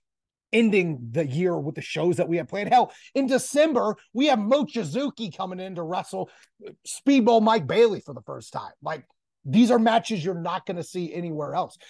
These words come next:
Going into next year, the plan is more markets, more areas, more shows. Hell, we might even come to the U K next year. It's something I'm working on.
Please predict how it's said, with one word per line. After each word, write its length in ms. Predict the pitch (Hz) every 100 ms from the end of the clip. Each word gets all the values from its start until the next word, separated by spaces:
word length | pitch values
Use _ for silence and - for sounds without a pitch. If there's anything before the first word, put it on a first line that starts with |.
| _
Going 240 | 185 220 240
into 200 | 233 202
next 300 | 175 180 -
year, 140 | 196
the 100 | 190
plan 280 | - 170 185
is 160 | 143 117
more 240 | 165 202
markets, 500 | 160 185 - 214 - _ -
more 200 | 165 208
areas, 400 | 170 190 196 185
more 160 | 180 202
shows. 240 | 220 202 214
Hell, 240 | 220 - - -
we 200 | 170 190
might 220 | 226 226 233
even 180 | 208
come 200 | 175 208
to 80 | 196
the 80 | 180
U 160 | 185 -
K 220 | 185 196
next 300 | 135 - -
year. 120 | -
It's 160 | 87 -
something 240 | - -
I'm 100 | 104
working 300 | 104 - -
on. 160 | -